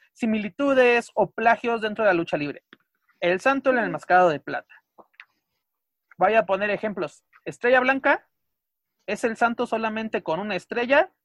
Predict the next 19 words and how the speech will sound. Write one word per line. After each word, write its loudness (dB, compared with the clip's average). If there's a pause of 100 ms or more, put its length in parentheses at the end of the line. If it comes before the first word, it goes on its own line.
(260)
y -6
con, -4
y, -14 (100)
y, -4 (380)
y -6
el -4
color 2
azul 2
y -8
con -4
vivos -2
en -8
blanco. -8 (800)
El -6
Santo, 2
po-, 4
eh, 4
incluso 0
el, 0